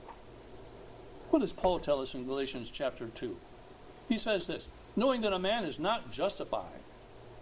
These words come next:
by the works of the law, but by the faith of Jesus Christ, even when we have believed in Jesus Christ, that we might be justified by the faith of Christ, and not by the works of the law, for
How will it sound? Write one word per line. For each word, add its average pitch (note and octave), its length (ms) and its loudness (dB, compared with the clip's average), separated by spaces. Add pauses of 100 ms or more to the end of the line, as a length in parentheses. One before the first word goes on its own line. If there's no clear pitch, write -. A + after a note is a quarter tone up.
(960)
by C3+ 140 4
the B2 80 -2
works D3+ 560 0 (760)
of G#2 100 -2
the G#2+ 60 -6
law, G#2 400 -2 (2000)
but C3 120 2
by E3+ 180 8
the E3+ 100 4
faith A3 320 2
of D#3 160 0
Jesus E3+ 500 -2
Christ, G#3+ 380 4
even A3 280 2
when G3 200 6
we F#3 200 2
have D#3 280 2
believed F#3+ 400 4
in D3+ 140 0
Jesus B2 400 -4
Christ, A2 300 -2 (580)
that D#3+ 120 8
we D3+ 120 4
might F#3+ 200 6
be F3+ 80 2
justified G#3+ 640 4
by C4 260 10
the G#3+ 120 8
faith D#3+ 340 0
of C3 120 2 (240)
Christ, B2+ 480 2 (580)
and C#3+ 280 4
not A#3 260 4
by F#3+ 140 8
the D3+ 80 6
works C#3 340 6
of C#3 80 2
the B2 80 0
law, B2 280 6
for G#3 500 8